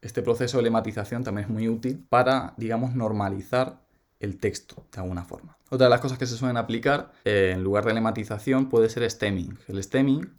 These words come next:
lo que consigue es reducir una palabra a su raú-, a su raíz original, es decir, a su stem.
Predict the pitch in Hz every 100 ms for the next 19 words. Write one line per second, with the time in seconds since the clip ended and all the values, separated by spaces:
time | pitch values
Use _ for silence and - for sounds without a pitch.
0 | _ 117 110 101 107 98 139 135 139 123
1 | 110 104 131 123 131 143 127 127 143 139
2 | 143 - - 120 104 101 110 98 98 107
3 | 101 104 123 123 - 95 120 - 98 107
4 | 95 - 90 - 104 -